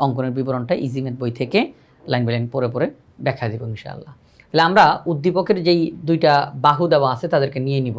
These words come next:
বড় বাহু, ছোট বাহু আমরা নিয়ে নিব। ইতিমধ্যে আমাদের এখানে তো বড় বাহু এবং ছোট বাহু আছেই, হ্যাঁ, বড় বাহু এবং ছোট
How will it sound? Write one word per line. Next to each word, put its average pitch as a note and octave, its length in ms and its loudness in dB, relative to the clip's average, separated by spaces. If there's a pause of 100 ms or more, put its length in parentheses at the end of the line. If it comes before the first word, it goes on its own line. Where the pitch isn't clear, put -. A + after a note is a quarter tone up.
(140)
বড় B2+ 220 4
বাহু, B2 180 0 (220)
ছোট B2 120 -6 (120)
বাহু A#2+ 160 0 (440)
আমরা B2 220 0
নিয়ে C#3 220 2
নিব। B2 100 -2 (460)
ইতিমধ্যে D#3 440 2
আমাদের C#3 240 0
এখানে C3+ 280 -2
তো C#3+ 60 4 (120)
বড় C3+ 180 4
বাহু C3 180 2
এবং B2 80 -4 (100)
ছোট C3+ 120 -2 (100)
বাহু B2 120 -2 (180)
আছেই, D3 300 -2 (540)
হ্যাঁ, G3 200 -2 (600)
বড় C#3 220 6 (100)
বাহু B2+ 180 0 (100)
এবং C3+ 100 0 (120)
ছোট C3 140 -2